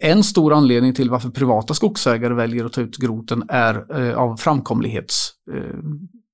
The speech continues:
problem, så att säga. Eh, men då är det också bra att man kanske får veta vad, om det är bra eller dåligt för framtida generationer, för det är också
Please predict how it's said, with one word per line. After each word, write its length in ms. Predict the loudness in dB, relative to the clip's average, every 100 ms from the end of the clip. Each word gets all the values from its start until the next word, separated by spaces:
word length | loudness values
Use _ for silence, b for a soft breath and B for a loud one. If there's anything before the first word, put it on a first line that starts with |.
| _
problem, 320 | -2 2 4 4
så 120 | 0
att 80 | -2
säga. 160 | -6 -8 _ b b b b -6
Eh, 220 | -4 2
men 160 | 4 6
då 100 | 8
är 40 |
det 60 | 6
också 180 | 4
bra 260 | 2 4 4
att 100 | 4
man 180 | 2 2
kanske 240 | -2 -4
får 80 | 0
veta 300 | 2 2 0
vad, 280 | 2 2 0 b b b b 0
om 200 | 4 6
det 220 | 4 4
är 100 | 4
bra 300 | 4 4 4
eller 180 | 4 4
dåligt 380 | 4 2 2
för 60 | -2
framtida 400 | 0 0 0 0
generationer, 580 | 2 2 2 2 2 2
för 120 | 0
det 60 | -2
är 40 |
också 260 | 0 0